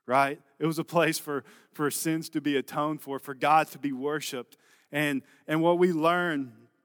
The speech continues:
in Ezekiel ten, uh, is that, that, the, that God, back in the Old Testament, there was a temple and God's presence re-,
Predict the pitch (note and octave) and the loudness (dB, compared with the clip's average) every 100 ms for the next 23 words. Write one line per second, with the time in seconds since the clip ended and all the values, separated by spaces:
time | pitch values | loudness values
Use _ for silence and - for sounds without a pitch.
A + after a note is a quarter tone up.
0 | _ _ _ _ - E3+ D#3+ D3 B2+ F3 | _ _ _ _ -14 -2 2 2 0 -4
1 | - F3 D3+ - E3+ E3+ D3+ A#2+ - _ | -2 -2 -2 -4 -6 -2 -2 -4 -8 _
2 | _ _ C#3+ D#3 D3+ C#3+ C3+ D3+ C#3+ C#3 | _ _ 4 4 6 0 0 2 2 0
3 | C#3 C#3 - C3 B2 _ _ _ C3+ C3+ | -4 -8 -4 -6 -6 _ _ _ -20 -20
4 | D3+ C#3+ C3+ C3 D3+ E3+ E3 C3+ A#2 A#2+ | -2 0 0 0 2 4 4 2 -2 -10
5 | D3 E3+ E3+ E3 D#3+ - - E3+ E3+ D#3 | -2 -2 2 0 0 -4 0 0 0 -4
6 | C#3+ C3+ D3+ D3 C#3 - F3 E3+ E3+ D3 | -4 0 -2 -2 -8 -6 -6 -4 -2 -2
7 | C3+ B2 C#3+ D#3+ C3+ - - _ - E3+ | -2 0 2 4 2 -8 -20 _ -4 0
8 | E3+ D#3+ D3+ B2+ C#3 | 2 2 -4 -6 -14